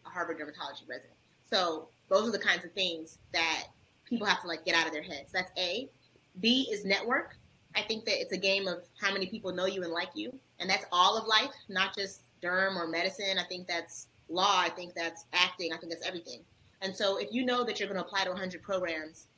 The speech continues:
you need to be trying to talk to people at those programs ahead of time to just learn about their journey to the field, to just have conversations, right?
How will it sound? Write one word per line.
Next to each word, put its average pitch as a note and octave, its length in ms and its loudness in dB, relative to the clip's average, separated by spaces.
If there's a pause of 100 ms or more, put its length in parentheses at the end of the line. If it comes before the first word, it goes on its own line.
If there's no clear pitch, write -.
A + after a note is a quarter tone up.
(260)
you G3 140 -4
need C4 140 2
to A#3 100 2
be G3+ 80 -6
trying G3+ 300 0
to F3 40 0
talk A3+ 300 -2
to A3+ 80 -6
people G3 460 -4
at - 100 -8
those F#3 160 -6
programs E3+ 640 -4 (100)
ahead G#3 220 -2
of - 80 -4
time D#3 400 -8 (460)
to F#3+ 140 -4 (280)
just G3 120 -10
learn G#3 300 2
about G#3 240 0
their G3 120 2
journey F#3+ 320 0
to F#3 120 -10
the - 80 -16
field, F3 560 -4 (340)
to A3 60 -8
just G#3 300 -4 (180)
have A3 240 4
conversations, G3 840 -6
right? F3+ 220 -4